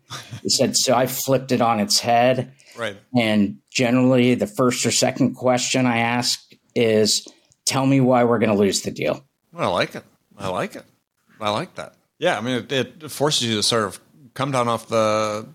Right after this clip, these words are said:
Speaker 2: the high of thinking you're gonna win it and be really realistic about, okay, where do we stand on the buyer's estimation?
Speaker 1: Yeah.
Speaker 2: And this is, this is something that's, that leads to another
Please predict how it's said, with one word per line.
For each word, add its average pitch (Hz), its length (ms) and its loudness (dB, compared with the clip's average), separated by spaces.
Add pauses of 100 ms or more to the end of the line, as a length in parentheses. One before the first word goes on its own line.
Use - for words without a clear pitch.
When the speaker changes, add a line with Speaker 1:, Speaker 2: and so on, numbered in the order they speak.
(340)
Speaker 2:
the 113 80 -2
high 113 560 -2 (360)
of 101 380 0
thinking 123 320 -4
you're 104 100 0
gonna 95 140 -2
win 120 180 0
it 101 140 -4 (640)
and 107 920 -2 (1300)
be 123 140 0
really 117 480 2
realistic 104 640 -2
about, 87 360 -4 (260)
okay, 107 260 -10 (100)
where 117 160 0
do 139 60 0
we 117 80 0
stand 101 340 0
on 95 80 -6
the 95 60 -6
buyer's - 320 -4
estimation? - 640 -6 (480)
Speaker 1:
Yeah. 92 140 0 (100)
Speaker 2:
And 151 120 0
this 240 160 0
is, 185 220 -2
this 220 220 -2
is 226 80 0
something 135 240 0
that's, - 300 -6 (340)
that 107 460 0
leads 127 200 0
to 120 60 0
another 98 340 0